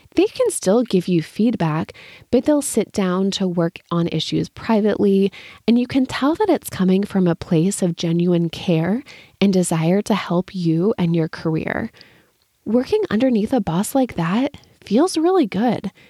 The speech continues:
Not only do you complete the bare minimum requirements,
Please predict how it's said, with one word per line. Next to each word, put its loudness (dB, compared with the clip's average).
Not 2
only 2
do -2
you 2
complete -2
the 0
bare 0
minimum 2
requirements, -2